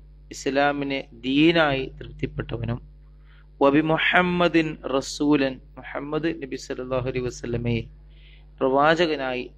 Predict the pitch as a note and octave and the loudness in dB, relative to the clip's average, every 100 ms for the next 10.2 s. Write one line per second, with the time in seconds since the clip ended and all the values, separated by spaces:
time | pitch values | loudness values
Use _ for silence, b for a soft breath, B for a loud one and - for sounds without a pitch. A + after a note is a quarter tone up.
0 | - B2 B2 - C#3+ D3+ D3 C3 B2+ - | -8 -8 -6 -4 0 0 0 -2 -2 -6
1 | B2 A#2 A#2 A#2+ A#2 - b b b - | -8 -8 -10 -10 -12 -16 b b b -20
2 | - - - - - - - - - - | -20 -20 -20 -20 -20 -20 -20 -20 -20 -12
3 | - C3+ C#3 D3 D3+ C#3 C3+ B2+ B2 B2 | -2 2 4 4 2 0 -6 -8 -10 -8
4 | B2 C3 B2+ C#3+ C3 C#3 - - A#2+ A#2+ | -6 -4 0 -2 0 -4 -6 -12 -10 -10
5 | A#2+ B2 A#2+ A#2+ B2 A2+ - A2+ A2 A2 | -8 -6 -6 -8 -14 -14 -16 -10 -10 -8
6 | - - - - - - - - b b | -12 -16 -20 -20 -20 -20 -20 -20 b b
7 | b b - - - - - C3+ C#3 C#3+ | b b -20 -20 -20 -18 -6 2 4 6
8 | C#3 A2+ - - - - - - - - | 4 2 -10 -20 -20 -20 -20 -20 -20 -20
9 | - - B2 A#2+ C3 C#3+ - - G#2 G2 | -8 0 2 4 4 2 0 -2 -2 -6
10 | G2 | -12